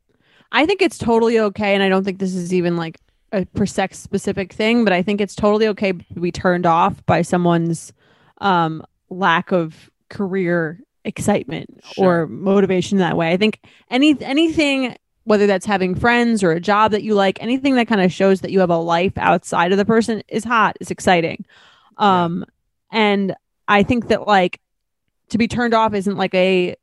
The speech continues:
Speaker 1: sexist thing or a weird thing. And I don't think you have to necessarily say it by that, like, like that. If you, but I think you have every right to say, like, it's not really about, like, can we afford for you not to work? It's about, like, this other level of, like,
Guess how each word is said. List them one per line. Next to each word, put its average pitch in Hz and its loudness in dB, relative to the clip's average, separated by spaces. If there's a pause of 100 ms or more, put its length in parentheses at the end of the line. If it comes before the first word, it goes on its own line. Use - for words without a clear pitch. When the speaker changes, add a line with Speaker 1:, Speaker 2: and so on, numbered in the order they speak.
(600)
Speaker 1:
sexist 202 0
thing 196 2
or 180 2
a 180 4
weird 190 2
thing. 196 0
And 185 0
I 185 2
don't 196 4
think 185 -4
you 180 -4
have 175 -8
to 170 -12
necessarily 170 -6
say 180 -2
it 220 -2
by 233 4
that, 254 -4 (120)
like, 220 -6
like 233 -2
that. 277 2
If - -16
you, 202 -10
but 196 2
I 202 2
think 233 -2
you 220 2
have 185 0
every 202 0
right 196 2
to 185 -4
say, 175 2
like, 175 2 (340)
it's - -10
not 226 2
really 214 2
about, 190 2
like, 180 -6 (140)
can 208 0
we 190 4
afford 214 2
for - -6
you 180 0
not 170 0
to - 0
work? 170 -2
It's - -8
about, 185 2
like, 175 -2
this - -2 (120)
other 214 0
level 190 2
of, 185 -2
like, 170 -4